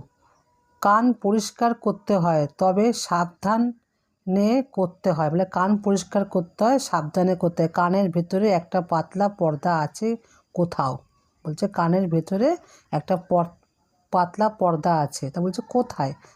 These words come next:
দেখা যায় না তো। হুম, বলছে কোথায়? দেখা যায় না তো। তাহলে একটু ভেতরে আছে, তাতে আঘাত লাগলে খুব মুশকিল। তো এখানে ছোট বন্ধু কিন্তু একটা প্রশ্ন হবে, কানের প্রশ্ন,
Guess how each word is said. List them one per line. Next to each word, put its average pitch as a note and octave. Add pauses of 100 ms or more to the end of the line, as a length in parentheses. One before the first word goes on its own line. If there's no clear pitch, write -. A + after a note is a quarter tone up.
(140)
দেখা D#3+
যায় G3
না G#3+
তো। D4 (800)
হুম, C4+ (420)
বলছে A#3 (100)
কোথায়? C4+ (100)
দেখা E3+
যায় F#3
না A3
তো। C#4 (480)
তাহলে F#3+ (520)
একটু G#3
ভেতরে F3+
আছে, F#3 (760)
তাতে F3
আঘাত E3
লাগলে F3 (100)
খুব F3
মুশকিল। C#3 (120)
তো - (120)
এখানে G#3+
ছোট B3
বন্ধু A#3+
কিন্তু A3+
একটা G#3+
প্রশ্ন G#3+
হবে, G3 (460)
কানের G3+ (440)
প্রশ্ন, A3